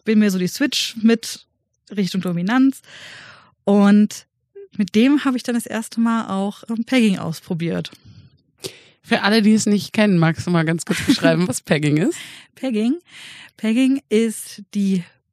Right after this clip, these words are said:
Speaker 1: anale Befriedigung mit einem Dildo, mit einem Strap-on, ähm, in der Regel beim Mann, kannst du aber auch bei einer Frau machen. Aber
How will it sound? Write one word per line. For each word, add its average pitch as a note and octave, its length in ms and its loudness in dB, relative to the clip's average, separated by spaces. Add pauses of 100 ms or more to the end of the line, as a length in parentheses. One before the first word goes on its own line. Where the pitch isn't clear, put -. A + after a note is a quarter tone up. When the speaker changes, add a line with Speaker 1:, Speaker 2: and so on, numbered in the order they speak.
(160)
Speaker 1:
anale G3 440 2
Befriedigung B3+ 840 0 (420)
mit G#3 380 -2
einem F#3+ 500 -2 (460)
Dildo, B3+ 320 2
mit G3 200 0
einem F#3 120 -2
Strap-on, A3+ 720 0 (640)
ähm, F#3+ 600 2 (640)
in F#3 120 0
der F#3 120 0
Regel G3 320 2 (160)
beim E3+ 160 -2
Mann, B3+ 180 4 (1120)
kannst - 280 -2
du G3 40 -4
aber F3+ 160 -4
auch D#3+ 160 -6
bei F3 100 -8
einer E3+ 140 -6
Frau - 260 -12
machen. - 360 -12 (760)
Aber F#3 540 -4